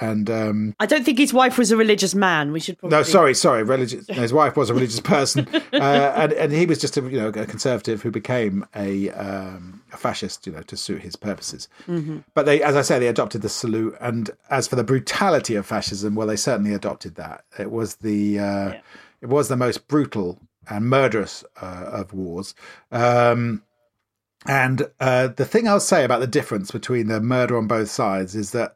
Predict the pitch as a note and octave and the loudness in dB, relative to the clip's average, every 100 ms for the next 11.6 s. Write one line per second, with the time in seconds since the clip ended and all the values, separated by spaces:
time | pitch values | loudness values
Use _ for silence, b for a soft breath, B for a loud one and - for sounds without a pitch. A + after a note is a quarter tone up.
0 | - C3 C3+ C3 - G3+ F3 A#2+ G#2 A2 | -6 0 0 0 0 2 0 -4 -4 -2
1 | G#2+ A#2+ - B B B B B _ C3+ | 0 0 -4 B B B B B _ -8
2 | C3 _ C3 C3 D3+ C#3+ C3 B2 A2+ B2 | -8 _ -4 2 4 4 2 0 0 0
3 | B2+ C3+ D3 B2 B2+ G#2+ - E3+ D#3 C3 | 2 0 0 -2 -2 -4 -4 -2 -2 -2
4 | - C3+ - A#2+ G#2 A#2 B2 A2 - C#3 | -2 -4 -2 -6 -6 -6 -2 -2 2 0
5 | - C3 B2 A#2+ A2 A#2 A#2 G#2+ C3 A#2+ | 0 -2 0 0 0 0 -2 2 2 2
6 | G2+ G#2 G2+ - A#2 G2+ A#2+ - - A2+ | 2 -2 -4 -6 -10 -4 -4 -4 -6 -2
7 | A#2 A2 G#2 G#2 G#2+ G#2 F#2+ C3+ A2 G2 | -2 -2 -4 -4 -4 -4 -2 -2 -2 -4
8 | A#2 - - G2 - _ _ - F#3 E3 | -8 -10 -12 -14 -14 _ _ -10 -8 -2
9 | D#3 C3+ A2 F#2 - C2+ G#2 - - B2+ | 0 2 0 -4 -10 -12 -12 -12 -2 2
10 | A2+ G2+ G#2+ G#2+ F#2 G2 G2+ D#2+ - - | 2 2 0 -2 -4 -8 -6 -6 -6 -6
11 | G3+ b b - C#3 - | -8 b b -4 -2 -2